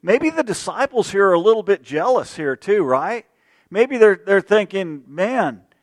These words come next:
you know, I wish I could do that for Jesus, but I just,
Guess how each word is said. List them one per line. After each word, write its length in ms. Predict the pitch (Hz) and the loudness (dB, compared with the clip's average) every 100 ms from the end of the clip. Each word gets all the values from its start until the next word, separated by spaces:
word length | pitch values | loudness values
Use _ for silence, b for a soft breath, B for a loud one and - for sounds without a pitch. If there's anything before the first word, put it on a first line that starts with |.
| _ _ _ _ _ _ | _ _ _ _ _ _
you 160 | 165 170 | -6 0
know, 100 | 220 | 2
I 100 | 202 | 4
wish 280 | 214 214 | 4 2
I 160 | 220 285 | 0 -2
could 160 | 254 202 | -4 -4
do 120 | 185 | 0
that 200 | 165 165 | 2 0
for 100 | 160 | -8
Jesus, 400 | 127 180 240 233 | -10 -10 -10 -14
but 180 | - 185 | -2 0
I 80 | 190 | 0
just, 200 | 180 | -8